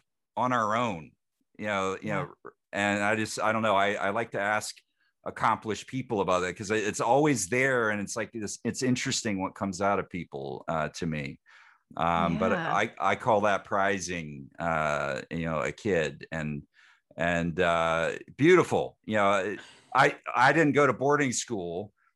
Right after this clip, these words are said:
Speaker 1: but I was in Boy Scouts, which,
Speaker 2: Mm.
Speaker 1: which, which had a lot of stories attached to it that weren't
Speaker 2: <laughs>
Speaker 1: always, like, comfortable at the time, but they're great stories now.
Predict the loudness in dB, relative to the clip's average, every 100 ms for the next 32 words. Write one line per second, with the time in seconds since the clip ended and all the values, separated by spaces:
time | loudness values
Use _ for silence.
0 | _ 2 4 4 4 2 2 4 2 2
1 | 2 0 0 -4 -8 -10 _ _ _ _
2 | -4 0 0 0 0 -2 0 -2 0 2
3 | 2 2 -2 0 2 0 -4 -4 -4 -2
4 | -4 -6 -10 -10 -6 0 0 0 0 0
5 | 0 0 2 2 2 4 4 4 0 -2
6 | -4 -4 -4 -4 -4 -8 -6 -6 -10 -8
7 | -4 0 2 2 0 -4 -6 -6 0 0
8 | 0 -2 0 0 -2 -2 -2 -2 -4